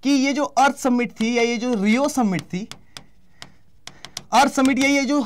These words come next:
रियो समिट है, ये करवा कौन रहा है? ये करवा रहा है United Nations Conference on Environment and Development, ठीक है, यूएनसीईडी करवा रहा है। कौन करवा रहा है? यूएनसीईडी। पेपर में क्वेश्चन आता है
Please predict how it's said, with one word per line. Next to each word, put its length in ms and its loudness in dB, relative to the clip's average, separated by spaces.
रियो 240 4
समिट 320 0
है, 80 -2
ये 180 -6
करवा 280 4
कौन 220 0
रहा 100 -6
है? 120 -20
ये 100 -2
करवा 280 2
रहा 120 2
है 80 0
United 600 -2
Nations 540 -6
Conference 600 -4
on 260 -2
Environment 580 -4
and 300 -6
Development, 640 -12
ठीक 100 -2
है, 160 -2
यूएनसीईडी 680 -4
करवा 240 -8
रहा 160 -18
है। 60 -20
कौन 140 -4
करवा 220 2
रहा 100 2
है? 180 -10
यूएनसीईडी। 460 -4
पेपर 200 -6
में 100 -6
क्वेश्चन 220 -4
आता 200 -2
है 80 -10